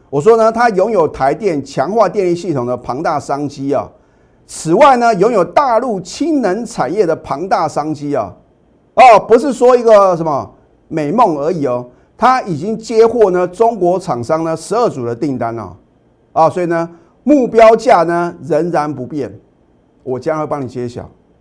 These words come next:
你看一下，我们是不是买在起涨点？那有的分析师的话呢，会说：“哦，这个底部啊，他就买进。”请你拿出证据来，我有一分证据说一分话，对不对？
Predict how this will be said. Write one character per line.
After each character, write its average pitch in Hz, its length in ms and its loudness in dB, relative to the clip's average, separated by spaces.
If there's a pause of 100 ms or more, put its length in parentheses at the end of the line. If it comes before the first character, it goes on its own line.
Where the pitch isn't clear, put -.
(280)
你 - 100 -14
看 139 120 -4
一 139 40 -8
下， 135 200 -6 (480)
我 156 80 2
们 180 140 4
是 247 100 -4
不 233 60 -4
是 233 80 2
买 156 140 0
在 185 120 0
起 127 200 -8
涨 143 180 -4
点？ 98 220 -12 (960)
那 156 160 0
有 143 120 0
的 165 120 2
分 180 220 0
析 185 60 -2
师 180 140 -6
的 180 80 2
话 170 120 2
呢， 170 120 0
会 180 160 -2
说 190 160 0
：“哦， 226 160 6
这 240 80 -4
个 226 80 4
底 170 240 -6
部 185 140 0
啊， 185 80 4
他 202 100 2
就 214 100 -2
买 147 220 -6
进。” 120 340 -10 (380)
请 156 160 -8
你 156 60 -2
拿 127 200 -4
出 143 140 -6
证 143 180 -2
据 123 160 -8
来， 92 220 -10 (420)
我 151 140 -2
有 139 140 -2
一 - 20 -6
分 160 200 -4
证 160 140 -4
据 143 120 -6
说 135 160 -6
一 131 40 -6
分 131 160 -8
话， 131 220 -4
对 160 80 -2
不 214 80 4
对？ 147 160 2